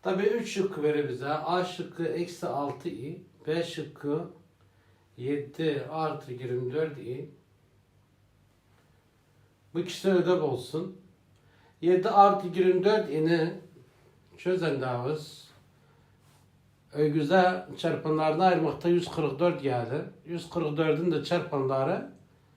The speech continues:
on altı çarpı dokuz alacaksınız özü. Bu bizden, benden size bir yardım olsun. Yedi artı yirmi dört yine çözen de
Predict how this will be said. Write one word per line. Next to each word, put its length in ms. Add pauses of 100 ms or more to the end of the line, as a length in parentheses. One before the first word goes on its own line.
(880)
on 120
altı 320
çarpı 440
dokuz 340
alacaksınız 720
özü. 320 (440)
Bu 140
bizden, 420 (120)
benden 360
size 360
bir 80
yardım 420
olsun. 460 (720)
Yedi 280
artı 260
yirmi 280
dört 180
yine 220
çözen 400
de 280